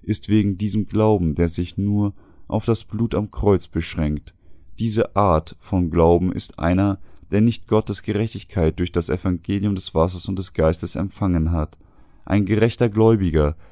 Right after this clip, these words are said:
der von allen seinen Sünden durch Empfang der Gerechtigkeit Gottes erlöst worden ist, kann für viele Seelen arbeiten, da er an das Evangelium des Wassers und des Geistes glaubt und den Heiligen Geist hat und weil Gott mit ihm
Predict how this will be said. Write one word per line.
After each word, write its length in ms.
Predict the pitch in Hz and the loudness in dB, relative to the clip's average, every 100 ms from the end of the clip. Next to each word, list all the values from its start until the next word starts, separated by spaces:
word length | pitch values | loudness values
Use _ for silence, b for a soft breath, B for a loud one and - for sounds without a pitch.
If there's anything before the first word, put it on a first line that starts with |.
| b | b
der 100 | 92 | 0
von 220 | 95 104 | 0 0
allen 360 | - 101 110 113 | 0 0 2 2
seinen 300 | 110 110 107 | 4 2 2
Sünden 540 | 104 110 - 82 82 | 2 0 0 -2 -2
durch 260 | 76 90 - | 2 0 0
Empfang 560 | 87 92 - 104 107 - | -4 -4 -2 0 -2 -2
der 140 | 85 80 | 0 2
Gerechtigkeit 640 | 85 92 - - 104 92 | 2 0 -2 -4 -4 0
Gottes 320 | 90 - - | 0 -2 -4
erlöst 500 | - 87 92 104 - | 0 2 2 -2 -2
worden 320 | 80 78 80 | 2 2 2
ist, 340 | - 87 - - b b b | -2 -2 -4 -10 b b b
kann 220 | - 107 | 0 0
für 140 | 104 107 | 2 -4
viele 280 | - 113 113 | -4 2 2
Seelen 480 | 87 101 101 101 | 2 2 2 0
arbeiten, 720 | - 98 90 80 76 - 76 73 b b - | 2 2 4 4 2 -2 -6 -6 b b 0
da 160 | 92 | 4
er 120 | 95 | 4
an 100 | 85 | 4
das 160 | 101 - | 2 0
Evangelium 760 | - - 98 85 107 113 95 | -2 0 -2 0 0 2 4
des 200 | 80 - | 2 2
Wassers 340 | 85 85 - - | 2 2 0 -6
und 100 | 92 | -4
des 160 | 95 | -4
Geistes 480 | - 98 98 - 85 | 2 2 2 0 -6
glaubt 460 | - 80 76 - - b b b | 0 2 2 0 -12 b b b
und 220 | - 107 107 | -2 0 2
den 160 | 104 | 2
Heiligen 320 | 107 107 107 | 2 2 2
Geist 400 | 101 110 110 - | 4 4 4 0
hat 220 | 82 73 - | -2 -2 -2
und 240 | 98 92 | -4 4
weil 180 | 92 92 | 4 4
Gott 320 | - 104 - | 4 2 2
mit 300 | 92 95 - | -2 -2 -2
ihm 300 | - 92 92 | -2 0 -2